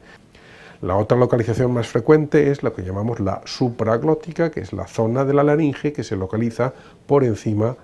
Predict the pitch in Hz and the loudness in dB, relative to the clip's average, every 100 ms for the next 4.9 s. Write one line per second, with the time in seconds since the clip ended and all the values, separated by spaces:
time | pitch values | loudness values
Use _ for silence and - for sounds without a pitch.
0 | - 98 92 107 95 98 104 - 131 90 | -6 -4 -4 -4 -4 -4 -4 0 2 0
1 | - - - - - - 117 107 120 - | -8 -18 -20 -20 -16 -4 0 4 4 4
2 | - - 87 107 131 143 135 98 85 131 | 0 -4 -4 -4 -2 0 0 -2 0 2
3 | 123 98 - - - - 120 117 110 - | 2 -2 -8 -20 -20 -8 -2 0 0 -2
4 | 101 107 104 110 101 - 139 127 95 | -2 -2 0 0 -2 0 4 4 4